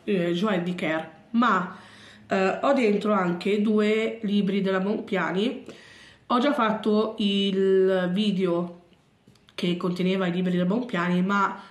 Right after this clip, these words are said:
visto che, ehm, eh, questi due libri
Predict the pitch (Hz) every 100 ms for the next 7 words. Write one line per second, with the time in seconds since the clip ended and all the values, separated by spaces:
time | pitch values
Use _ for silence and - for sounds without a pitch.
0 | _ 214 190 185 190 185 185 185 180 180
1 | 180 175 175 165 147 139 - _ _ _
2 | _ _ _ _ _ _ _ _ 185 170
3 | 170 160 170 196 - - 214 - 202 208
4 | 214 185 175 175